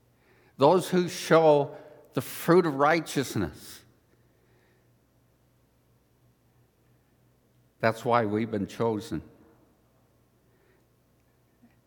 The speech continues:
You know what? There's nowhere in the Bible we're told to be the ones to produce the fruit. What we do is we yield ourselves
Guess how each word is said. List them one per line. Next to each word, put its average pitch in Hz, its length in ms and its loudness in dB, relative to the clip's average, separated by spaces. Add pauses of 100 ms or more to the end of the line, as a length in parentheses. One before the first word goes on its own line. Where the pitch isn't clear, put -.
(1900)
You 135 120 2
know 160 100 4
what? 143 600 -2 (1300)
There's 123 220 -4
nowhere 147 340 2
in 135 80 -2
the 104 80 -4
Bible 110 420 0
we're 104 280 -4
told 139 460 -6
to 78 300 -8 (1300)
be 120 120 0
the 110 120 2
ones 104 380 -4
to 117 80 -6
produce 101 520 -6
the - 60 -10
fruit. - 360 -12 (2750)
What 135 200 -4
we 123 140 -6
do 120 280 -2
is 104 220 -6
we 117 120 -4
yield 110 440 -2
ourselves 92 840 -4